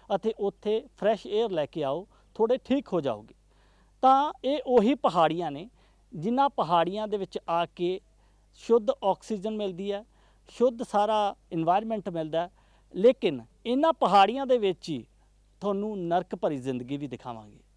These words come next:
ਨਰਕ ਭਰੀ ਜ਼ਿੰਦਗੀ ਮੈਂ ਇਸ ਕਰਕੇ ਕਹਿ ਰਿਹਾ ਕਿਉਂਕਿ ਇਸ ਸਮੇਂ ਮੈਂ ਪੰਜਾਬ ਦੇ ਮਸੌਲ ਪਿੰਡ ਦੇ ਵਿੱਚ ਖੜਾ। ਮਸੌਲ ਪਿੰਡ ਜਿਹੜਾ ਕਿ ਮੋਹਾਲੀ ਦਾ ਆਖਰੀ ਪਿੰਡ ਹੈ, ਨਾਲ ਇਹਦੇ ਹਰਿਆਣਾ ਲੱਗਦਾ। ਤਾਂ ਇਸ ਪਿੰਡ ਦੇ ਵਿੱਚ ਲੋਕ ਨਰਕ ਭਰੀ ਜ਼ਿੰਦਗੀ ਬਿਤਾ ਰਹੇ ਨੇ।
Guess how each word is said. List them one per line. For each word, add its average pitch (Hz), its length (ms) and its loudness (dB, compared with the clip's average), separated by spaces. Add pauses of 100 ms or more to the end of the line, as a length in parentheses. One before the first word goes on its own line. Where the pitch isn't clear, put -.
(160)
ਨਰਕ 170 320 -4
ਭਰੀ 185 200 -2
ਜ਼ਿੰਦਗੀ 139 380 -6
ਮੈਂ 156 140 -6
ਇਸ 135 120 -10
ਕਰਕੇ 160 320 -10
ਕਹਿ 143 220 -6
ਰਿਹਾ 127 200 -10 (320)
ਕਿਉਂਕਿ 214 360 0
ਇਸ 226 240 6
ਸਮੇਂ 214 260 -2
ਮੈਂ 190 200 -6 (340)
ਪੰਜਾਬ 190 520 6
ਦੇ 269 120 0
ਮਸੌਲ 214 460 4
ਪਿੰਡ 196 240 -4
ਦੇ 147 100 -4
ਵਿੱਚ 135 300 -8
ਖੜਾ। 131 220 -6 (340)
ਮਸੌਲ 160 420 2
ਪਿੰਡ 165 300 -6 (300)
ਜਿਹੜਾ 220 220 2
ਕਿ 269 140 -4
ਮੋਹਾਲੀ 175 500 2
ਦਾ 214 220 -2 (100)
ਆਖਰੀ 220 360 -2
ਪਿੰਡ 185 280 -4
ਹੈ, 240 80 0
ਨਾਲ 175 280 -2
ਇਹਦੇ 196 180 -6
ਹਰਿਆਣਾ 170 380 -2
ਲੱਗਦਾ। 117 320 -8 (540)
ਤਾਂ 226 200 4
ਇਸ 262 340 2
ਪਿੰਡ 220 220 4
ਦੇ 226 120 4
ਵਿੱਚ 190 460 -4 (300)
ਲੋਕ 185 340 4
ਨਰਕ 165 320 -4
ਭਰੀ 185 240 -4
ਜ਼ਿੰਦਗੀ 131 420 -4
ਬਿਤਾ 131 320 -6
ਰਹੇ 123 140 -8
ਨੇ। 117 140 -12